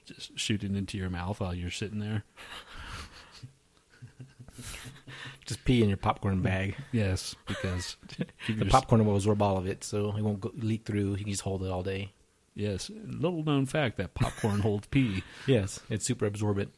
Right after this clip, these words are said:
Speaker 2: but it expands to about six hundred times its size, so you'll have, like, a fucking
Speaker 1: I
Speaker 2: gi-, gigantic medicine ball of popcorn.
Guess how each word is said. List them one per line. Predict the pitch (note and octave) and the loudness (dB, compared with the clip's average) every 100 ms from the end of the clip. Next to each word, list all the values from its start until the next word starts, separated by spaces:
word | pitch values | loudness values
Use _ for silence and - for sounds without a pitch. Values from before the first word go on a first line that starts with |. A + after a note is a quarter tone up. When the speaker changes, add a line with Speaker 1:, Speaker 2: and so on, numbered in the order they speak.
| _ | _
Speaker 2:
but | B2+ A2 | -2 -2
it | A#2 A#2+ | -2 -4
expands | - - A2+ G2+ | 0 2 2 2
to | G2+ | -2
about | F#2 - | -4 -4
six | - B2 | -4 -2
hundred | G#2+ G2 | -2 -2
times | G2+ F#2 | -2 -4
its | F#2+ - | -4 -2
size, | G2 F#2 F2+ | -2 -2 -6
so | - G2 F2+ G2 - | -4 -2 0 -2 -4
you'll | G#2+ | -2
have, | G2+ F#2+ | -2 -4
like, | F2+ | -6
a | F2 | -6
fucking | - G2 F#2 F2 F2+ - _ _ _ _ _ _ _ - | -6 -6 -4 -6 -8 -16 _ _ _ _ _ _ _ -6
Speaker 1:
I | A2 G#2+ | 0 0
Speaker 2:
gi-, | A2+ | 0
gigantic | B2+ G#2+ G2+ G2 - _ _ _ _ _ - | -2 0 2 -2 -4 _ _ _ _ _ -2
medicine | A2+ G2+ G2 F#2+ | 0 2 0 -2
ball | F2+ F2+ | 0 -2
of | F#2 | -2
popcorn. | - G2+ - F#2+ F#2+ | -4 -10 -6 -4 -4